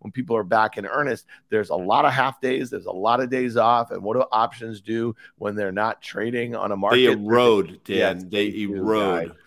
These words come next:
Speaker 1: So two cents on the vix here.
Speaker 2: Time de-, time decay. And I think that's exactly right. And, you know, we had a great conversation in, in the comments section yesterday,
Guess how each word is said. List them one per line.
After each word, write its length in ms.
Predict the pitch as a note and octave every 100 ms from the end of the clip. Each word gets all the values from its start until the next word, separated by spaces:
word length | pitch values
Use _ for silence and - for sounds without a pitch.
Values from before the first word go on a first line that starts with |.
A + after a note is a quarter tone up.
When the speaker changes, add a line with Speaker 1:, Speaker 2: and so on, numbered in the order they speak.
| _
Speaker 1:
So 160 | - A2+
two 220 | - F3
cents 360 | - D3 B2
on 80 | A#2+
the 80 | G2+
vix 260 | F2+ E2+ -
here. 180 | C#2 _ _ _ _
Speaker 2:
Time 340 | C3+ C#3 C#3+
de-, 180 | B2+ B2
time 380 | - C#3 D3 D3+
decay. 600 | C#3+ - C#3+ C3 B2+ C3+
And 120 | C3
I 60 | C#3+
think 220 | C#3 G3
that's 220 | E3+ D3+
exactly 420 | B2 B2+ B2 - A2
right. 240 | A2 G#2
And, 320 | A#2+ B2 B2
you 80 | C#3
know, 60 | C3
we 120 | C3
had 160 | C3+
a 40 | B2
great 420 | B2+ C#3 C3+ -
conversation 800 | - C#3 A#2+ - C3+ C3 - G#2
in, 260 | A2+ A2 A2
in 140 | G#2+
the 80 | G#2
comments 540 | - C#3 C#3+ B2+ G2
section 440 | - G2+ - G#2+ G#2
yesterday, 640 | G2+ - G#2 G2 F#2+